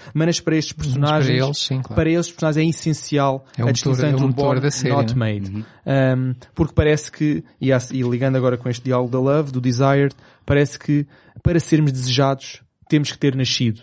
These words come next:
Speaker 1: e não sermos criados, algo que o próprio personagem Kay sofre na pele quando ele é vítima de racismo agressivo perante toda a gente da cidade,
Speaker 2: Uhum.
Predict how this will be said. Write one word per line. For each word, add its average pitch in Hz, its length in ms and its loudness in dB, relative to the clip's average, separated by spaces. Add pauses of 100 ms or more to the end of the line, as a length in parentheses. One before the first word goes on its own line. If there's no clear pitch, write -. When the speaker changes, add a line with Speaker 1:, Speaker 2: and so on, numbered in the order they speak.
(100)
Speaker 1:
e 135 80 0
não 135 180 4
sermos 120 240 -2
criados, 139 460 2 (260)
algo 147 240 2
que - 80 -4
o 127 60 -2
próprio 123 260 0
personagem 127 560 -6
Kay 131 220 -2
sofre 131 380 -2
na 131 80 0
pele 135 320 -2 (160)
quando 123 180 -2
ele 120 100 4
é 120 40 4
vítima 127 440 -4
de 120 320 -4
racismo 120 600 -2
agressivo 131 800 -2
perante 117 320 0
toda 120 180 0
a 117 60 6
gente 127 280 -2
da 127 120 -4
cidade, 113 300 0
Speaker 2:
Uhum. 139 60 -2